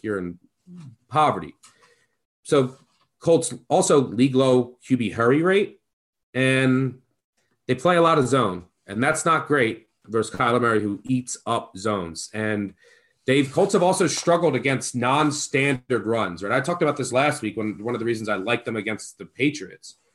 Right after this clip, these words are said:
is because they are so good at just stopping backs and power rushing attacks. But quarterbacks who run, you know, when you get some receivers involved in the running, like, non-standard runs, the Colts have struggled a bit.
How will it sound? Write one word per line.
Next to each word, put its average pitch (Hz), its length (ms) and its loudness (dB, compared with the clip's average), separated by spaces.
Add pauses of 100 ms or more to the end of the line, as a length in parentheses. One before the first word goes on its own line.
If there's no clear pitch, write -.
is 104 100 -10
because 113 440 -6 (300)
they 131 180 2
are 120 100 2
so 147 280 2
good 139 140 2
at 120 80 0
just - 260 -4
stopping 127 440 -2
backs 95 720 -6 (180)
and 101 240 -12
power 127 360 0
rushing 110 380 -4
attacks. - 560 -16 (340)
But 117 300 0 (100)
quarterbacks 147 680 0
who 139 100 -2
run, 139 640 0 (460)
you 127 80 -2
know, 117 80 0
when 120 100 -2
you 117 100 -2
get 127 200 -2
some 117 160 -4
receivers 135 560 -2
involved 123 420 2
in 123 100 -2
the 123 80 -4
running, 123 280 -4
like, 104 160 -8 (280)
non-standard 151 640 0
runs, 147 300 0
the 110 60 -6
Colts 131 320 -2
have 101 80 -10
struggled 107 420 -2
a 85 40 -12
bit. 80 240 -12